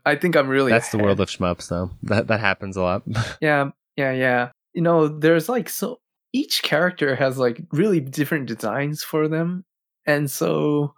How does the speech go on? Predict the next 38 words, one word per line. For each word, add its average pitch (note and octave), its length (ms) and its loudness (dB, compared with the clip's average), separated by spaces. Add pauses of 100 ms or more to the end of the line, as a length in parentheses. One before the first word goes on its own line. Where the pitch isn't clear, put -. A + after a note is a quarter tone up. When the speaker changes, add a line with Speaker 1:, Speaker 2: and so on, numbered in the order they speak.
Speaker 1:
to - 80 -2
be F3 100 4
honest, G3 380 2
like, - 440 0 (280)
I D#3 100 2
think A#3+ 240 -2
there D#3 140 6
should D#3 240 0
be, C#3 180 2
like, A#2+ 260 0
a A#2+ 60 2
character B2 460 0
board. D#3+ 440 0
Speaker 2:
Right, A2+ 440 0
yeah. A2 400 2
Speaker 1:
My C3+ 340 2
ship C#3 380 2 (100)
and B2 460 0 (100)
the C#3+ 160 4
other B2 400 2 (180)
person B2+ 280 -2
I, A#2 140 2 (320)
uh, A#2+ 200 0
know A#2+ 460 -6 (160)
called B2+ 240 -2
Suro C3 260 -2
Suro, B2 440 0 (160)
he D#3+ 120 0
has C3+ 240 4
a B2 60 2
world B2 180 2
record C3 320 2
on A2+ 160 -4
other A#2 240 -2
characters B2 480 -4
Speaker 2:
Right. F#2+ 400 4 (400)
Speaker 1:
as B2+ 160 0
well. C#3+ 380 -2